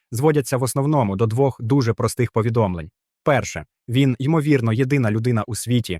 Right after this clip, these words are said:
яка може стати посередником у встановленні миру між Україною та Росією. Чому? Тому що Путін поважає, а багато в чому і боїться, Дональда Трампа. Друге повідомлення стосується припинення вогню.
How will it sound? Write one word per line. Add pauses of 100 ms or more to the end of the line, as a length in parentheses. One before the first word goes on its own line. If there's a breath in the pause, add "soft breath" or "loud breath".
(160)
яка
може
стати
посередником
у
встановленні
миру
між
Україною
та
Росією. (380)
Чому? (320)
Тому
що
Путін
поважає, (140)
а
багато
в
чому
і
боїться,
Дональда
Трампа. (520)
Друге
повідомлення
стосується
припинення
вогню.